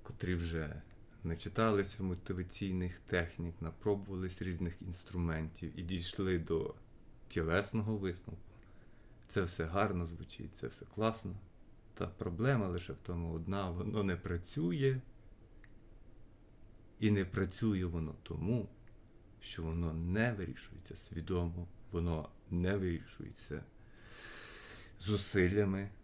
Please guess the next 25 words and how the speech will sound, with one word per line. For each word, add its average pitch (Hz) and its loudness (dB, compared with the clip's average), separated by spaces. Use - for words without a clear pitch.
спробами 87 4
й - 6
намаганнями, 101 4
а 90 4
воно 90 6
вирішується 95 0
лише 85 -2
у 92 -6
стані 92 0
без 90 0
боротьби. 85 -2
А 92 -2
коли 90 2
ти 85 -4
все - -2
життя 82 0
звик 78 -4
жити 85 -2
у 92 2
боротьбі, 82 -2
то - -2
стан 82 2
життя 82 -2
без 80 2
боротьби, 82 -2